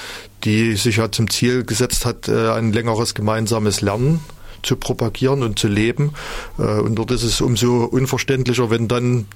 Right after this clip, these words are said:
die Ganztagsbetreuung mit dem Ende der vierten Klasse aufhört, äh, und in der fünften die Kinder dann, ja, vierzehn Uhr nach Hause gehen, äh, und keine Möglichkeit dann haben, Angebote anzunehmen oder beziehungsweise auch, äh,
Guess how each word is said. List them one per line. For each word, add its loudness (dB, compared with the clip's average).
die -2
Ganztagsbetreuung 0
mit 0
dem 0
Ende 2
der 0
vierten 0
Klasse 0
aufhört, 0
äh, -6
und 0
in 0
der 2
fünften 0
die 0
Kinder 0
dann, -2
ja, 2
vierzehn -4
Uhr 0
nach 0
Hause 0
gehen, 0
äh, 0
und -2
keine -2
Möglichkeit 0
dann 0
haben, 0
Angebote -2
anzunehmen 0
oder -2
beziehungsweise -2
auch, -6
äh, 0